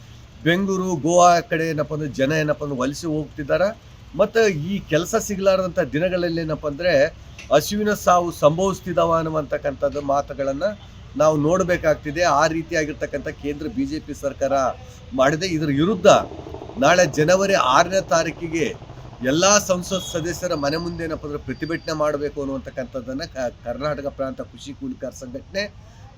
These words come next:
ಕೃಷಿ ಗ್ರಾಮೀಣ ಕಾರ್ಮಿಕ ಸಂಘಟನೆಯರ ಅಖಿಲ ಭಾರತ ಮಟ್ಟದ ಏನಪ್ಪ ಅಂದ್ರೆ ಕರೆ ಕೊಟ್ಟಿದ್ದೀವಿ. ಆ ಕರೆ ಹಿನ್ನೆಲೆ ಏನಪ್ಪ ಅಂದ್ರೆ ಇನ್ನು ಯಶಸ್ವಿಗೊಳಿಸ್ಬೇಕು ಮತ್ತಂತೇಳಿ ನಾವು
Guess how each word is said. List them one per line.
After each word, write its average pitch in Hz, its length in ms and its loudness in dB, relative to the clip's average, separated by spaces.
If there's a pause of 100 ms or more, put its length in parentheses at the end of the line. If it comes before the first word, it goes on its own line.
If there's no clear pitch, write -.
ಕೃಷಿ 180 260 -2
ಗ್ರಾಮೀಣ 147 460 2
ಕಾರ್ಮಿಕ 139 440 -2
ಸಂಘಟನೆಯರ 131 560 -8
ಅಖಿಲ 139 280 -4
ಭಾರತ 131 300 -4
ಮಟ್ಟದ 120 420 -10
ಏನಪ್ಪ 113 260 -10
ಅಂದ್ರೆ 101 140 -16
ಕರೆ 123 160 -4
ಕೊಟ್ಟಿದ್ದೀವಿ. 147 560 -10 (420)
ಆ 135 80 0
ಕರೆ 147 280 2
ಹಿನ್ನೆಲೆ 160 360 2
ಏನಪ್ಪ 135 340 -2
ಅಂದ್ರೆ 139 160 -6
ಇನ್ನು 127 200 -4
ಯಶಸ್ವಿಗೊಳಿಸ್ಬೇಕು 127 960 -10
ಮತ್ತಂತೇಳಿ 117 600 -10
ನಾವು 113 140 -14